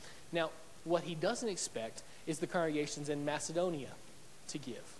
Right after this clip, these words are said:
And you'll see that here in this passage. Um, the congregations in Macedonia, we know of three of them. There were probably more, but we know of only three. Uh, it's Philippi, Thessalonica, and Berea. You can read about those congregations and how they were set up and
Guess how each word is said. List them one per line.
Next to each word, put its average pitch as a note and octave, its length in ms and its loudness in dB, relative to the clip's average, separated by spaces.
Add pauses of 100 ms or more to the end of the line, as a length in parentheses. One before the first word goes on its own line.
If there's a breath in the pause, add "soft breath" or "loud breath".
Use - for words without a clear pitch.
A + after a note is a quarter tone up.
(320)
And D#3 100 -2
you'll E3+ 100 6
see G3 220 2
that C#3 200 2
here D3 80 2
in C#3 100 -2
this C#3+ 160 -4
passage. D3 600 -4 (1500 loud breath)
Um, C#3+ 300 2 (720)
the D#3 80 -4
congregations E3+ 520 2
in D3+ 120 2
Macedonia, D3 520 2
we D#3+ 140 4
know E3+ 220 8
of D3+ 100 6
three F3+ 240 6
of C#3 140 4
them. C3 180 -6
There E3 80 2
were F3 140 6
probably E3+ 520 4
more, D3 360 2 (280 loud breath)
but B3 80 0
we B3+ 120 4
know A3+ 120 6
of F3+ 80 4
only F#3 200 6
three. F3 360 2 (440 loud breath)
Uh, C#3 200 0
it's C3 160 -4
Philippi, F3 480 6
Thessalonica, E3 840 2
and D#3+ 160 2
Berea. C#3+ 420 4 (200)
You F3+ 140 2
can F#3+ 140 4
read F3+ 160 8
about D#3 240 2
those D3 200 2
congregations D3 680 0
and C3 100 -8
how D3+ 140 2
they D3 80 2
were B2 100 -4
set D#3 300 2
up D#3 180 2
and C3 80 -2